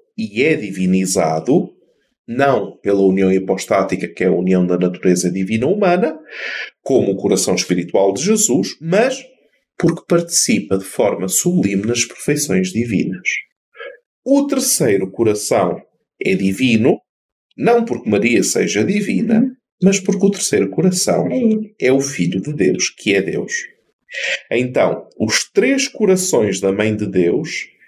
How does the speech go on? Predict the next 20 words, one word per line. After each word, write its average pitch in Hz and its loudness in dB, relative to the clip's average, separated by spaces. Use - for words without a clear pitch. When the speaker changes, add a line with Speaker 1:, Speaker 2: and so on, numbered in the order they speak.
Speaker 1:
são 120 2
um 233 2
só 190 0
coração 107 0
pela 131 2
união 127 2
mais 127 0
santa 90 -2
e 110 2
íntima 147 2
que 117 -6
houve 135 0
e 92 2
algum 90 2
dia 98 2
poderá 92 -2
haver, 143 -2
frutos 98 0
da 110 4
união 110 0